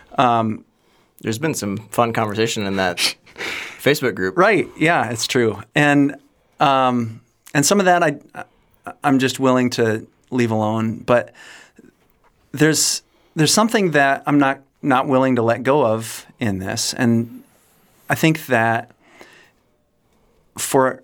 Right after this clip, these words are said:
Speaker 1: for us who are trying to take God, faith, and church seriously, uh, to take the Bible seriously,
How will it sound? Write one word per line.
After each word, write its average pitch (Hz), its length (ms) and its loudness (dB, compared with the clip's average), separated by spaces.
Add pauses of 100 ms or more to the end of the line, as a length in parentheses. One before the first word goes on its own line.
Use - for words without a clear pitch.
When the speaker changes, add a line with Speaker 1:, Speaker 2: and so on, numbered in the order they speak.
Speaker 1:
for 143 180 0
us 151 160 0
who 147 160 2
are 123 440 2 (600)
trying 127 360 0
to 113 600 0 (960)
take 120 480 -2 (480)
God, 113 500 0
faith, 110 540 -6
and 110 100 -8
church - 500 -4 (260)
seriously, 113 800 -2 (600)
uh, 101 200 -2
to - 120 -8
take 113 180 -2
the 113 60 -8
Bible 110 280 0
seriously, 110 720 -6